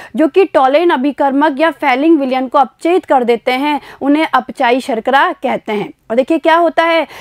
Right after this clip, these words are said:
ऐसी शर्करा में जो कार्बोनिल समूह है, यानी जो एल्डिहाइड समूह या जो कीटोनिक समूह होता है, वो मुक्त अवस्था में होता है। ठीक है, तो देखिए ध्यान दीजिएगा, वे कार्बोहाइड्रेट जो टोलेन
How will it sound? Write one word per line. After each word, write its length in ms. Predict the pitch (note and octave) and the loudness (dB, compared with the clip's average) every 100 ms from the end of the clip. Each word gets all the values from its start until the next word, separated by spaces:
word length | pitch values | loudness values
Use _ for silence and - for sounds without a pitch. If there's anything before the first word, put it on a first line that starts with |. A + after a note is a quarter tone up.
| - | 0
ऐसी 320 | C#4 D4+ F4+ | 2 2 0
शर्करा 460 | E4+ C#4+ C4 C#4+ C#4 | 0 -2 0 0 2
में 160 | D4 D#4 | 0 -2
जो 100 | F4 | 0
कार्बोनिल 640 | D4 B3 B3+ C#4+ D#4 F4 | 2 2 2 2 4 2
समूह 380 | - C#4 C#4+ C#4+ | 2 0 2 4
है, 160 | F#3+ - G3+ | 0 -2 -6
यानी 200 | B3 C#4+ | -4 0
जो 100 | D4+ | 2
एल्डिहाइड 460 | A#3+ B3 D4 D4 C#4 | 2 0 0 -2 -2
समूह 440 | D4 C#4+ D#4 F4 - - | -2 2 2 2 -2 -2
या 60 | D4 | 0
जो 100 | E4+ | 0
कीटोनिक 460 | - C#4+ D#4 D#4+ E4+ | 0 0 2 2 2
समूह 320 | D#4 C#4 D#4 | 0 0 2
होता 260 | C4+ B3+ C4+ | 0 0 -2
है, 100 | D#4 | 0
वो 120 | E4+ | 0
मुक्त 280 | C#4 D4+ - | 0 0 -2
अवस्था 400 | A#3 A#3 - A3+ | -4 -4 -8 -8
में 120 | A3+ | -6
होता 260 | A3 F#3 G3 | -6 -8 -8
है। 220 | F3 _ _ | -10 _ _
ठीक 160 | B3+ E4 | -6 0
है, 180 | F#4 | 2
तो 300 | F#4+ _ - | 0 _ -6
देखिए 180 | A#3+ D4 | -4 -4
ध्यान 260 | C4+ C#4 D4+ | -2 0 0
दीजिएगा, 480 | D#4 C4+ D#4+ E4+ G#4 G4 _ _ _ _ _ _ - | -2 -2 2 2 0 -4 _ _ _ _ _ _ -6
वे 360 | A#3 E4 G4+ A4+ | 0 2 2 0
कार्बोहाइड्रेट 1120 | F4 D4 C#4 B3 D4 C#4+ C4 B3 D#4 D#4+ E4+ _ _ - | 0 2 2 0 0 2 0 0 -2 -2 -4 _ _ -10
जो 480 | G#3 C4 E4 F4 F#4+ - _ - | -2 2 2 2 0 -8 _ -2
टोलेन 460 | E4 E4+ F#4+ G#4+ | 0 2 0 -2